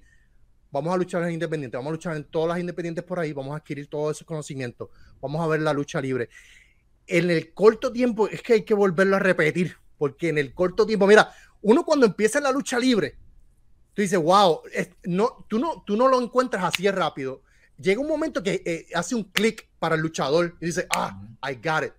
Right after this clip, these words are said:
Speaker 1: Pero para Kurt Angle se siente que él llegó a la W W E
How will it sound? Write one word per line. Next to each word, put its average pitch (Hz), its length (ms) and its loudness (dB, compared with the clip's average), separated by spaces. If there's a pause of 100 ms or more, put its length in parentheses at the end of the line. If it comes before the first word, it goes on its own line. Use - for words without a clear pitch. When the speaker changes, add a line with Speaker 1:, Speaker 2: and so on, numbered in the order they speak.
(480)
Speaker 1:
Pero 180 220 0
para 165 380 -2
Kurt 202 300 -4
Angle 233 400 -2
se 151 160 -6
siente 214 360 -8
que 151 120 -6
él 156 80 -6
llegó 185 240 0
a 208 40 -2
la 208 80 -4
W 214 240 0
W 220 240 -2
E 247 120 -10